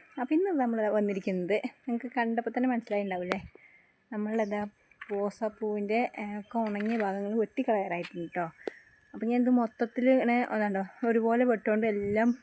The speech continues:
ഒരുപോലെ ഉണങ്ങിയിട്ട് നിൽക്കുന്നുണ്ട് ട്ടോ. ഇനി നമ്മളിത് ഒരുപോലെ വെട്ടിക്കളഞ്ഞ ശേഷം വീണ്ടും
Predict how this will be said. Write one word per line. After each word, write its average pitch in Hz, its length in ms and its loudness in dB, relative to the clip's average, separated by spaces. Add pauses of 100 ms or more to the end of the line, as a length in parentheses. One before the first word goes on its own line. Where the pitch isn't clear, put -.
(100)
ഒരുപോലെ 196 540 0
ഉണങ്ങിയിട്ട് 185 340 -2
നിൽക്കുന്നുണ്ട് 185 360 -8
ട്ടോ. 180 80 -6 (380)
ഇനി 240 160 4
നമ്മളിത് 226 260 4
ഒരുപോലെ 196 480 4
വെട്ടിക്കളഞ്ഞ 180 520 0
ശേഷം 240 340 2
വീണ്ടും 247 280 4